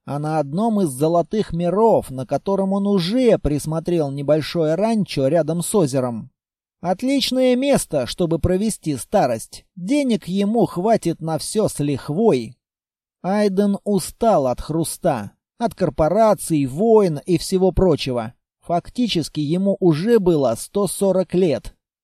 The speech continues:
Он сменил уйму клон тел и переносить сознание в новое не намеревался.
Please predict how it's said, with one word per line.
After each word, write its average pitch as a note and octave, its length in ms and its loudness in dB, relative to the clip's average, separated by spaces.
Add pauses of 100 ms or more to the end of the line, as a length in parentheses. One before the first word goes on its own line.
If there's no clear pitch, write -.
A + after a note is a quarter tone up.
(120)
Он G3 200 0
сменил G#3 600 2
уйму G3+ 420 2
клон G3 420 0
тел D#3+ 480 0
и D#3+ 140 -2
переносить F#3+ 640 0
сознание F3 720 0
в D3 100 -2
новое D3 560 2
не F3 220 -2
намеревался. G3 1000 0